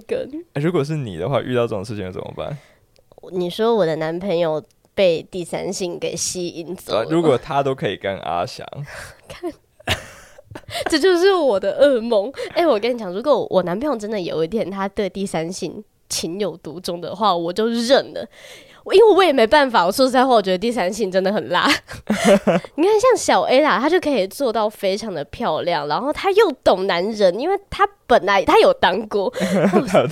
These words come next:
Speaker 2: 过。
Speaker 1: 对，她有当过。那我问你，今天我们性别反转好了，如果说你的老婆在生完小孩之后，结果她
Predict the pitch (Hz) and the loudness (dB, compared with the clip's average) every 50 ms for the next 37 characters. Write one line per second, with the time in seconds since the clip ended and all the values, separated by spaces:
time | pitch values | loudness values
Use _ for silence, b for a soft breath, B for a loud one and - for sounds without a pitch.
0 | - - - 220 - - 339 226 226 311 370 403 330 214 - 208 185 180 190 208 | -4 -6 -6 -4 2 4 4 4 6 4 6 6 6 6 4 2 -2 -2 -4 -6
1 | 226 208 202 - B B B B B - 370 415 302 214 190 175 190 226 226 190 | -6 -6 -8 -8 B B B B B 0 2 4 6 6 4 4 6 4 4 4
2 | 175 147 - - 233 - _ _ _ _ _ _ _ _ _ _ _ - 269 277 | 2 0 -4 -6 -8 -10 _ _ _ _ _ _ _ _ _ _ _ -8 -6 -4
3 | 285 311 320 277 277 254 185 175 156 127 - - - 262 214 190 185 170 170 - | 0 0 2 2 2 2 2 0 -2 -4 -6 -4 -4 -4 -2 -2 -2 -2 0 0
4 | - 135 190 190 - 127 - 202 214 - 58 - 98 - 262 330 285 208 - 240 | -2 -4 -4 -4 -6 -6 -6 -8 -8 -8 -8 -8 -8 -6 -2 -2 -2 -2 -2 -4
5 | 220 214 214 180 151 156 156 147 143 139 62 165 - - 160 113 110 - 214 208 | -4 -4 -4 -4 -4 -4 -4 -2 -4 -4 -6 -8 -8 -8 -8 -6 -4 -2 -2 -2
6 | 208 - 202 196 190 170 160 185 - - - 185 185 127 113 - - 151 165 190 | 0 -2 -2 0 0 -2 -4 -6 -6 -8 -8 -8 -8 -10 -10 -10 -10 -10 -8 -6
7 | 190 165 170 - 240 311 285 175 175 214 208 208 | -6 -6 -6 -6 -4 -2 -2 -4 -4 -6 -8 -10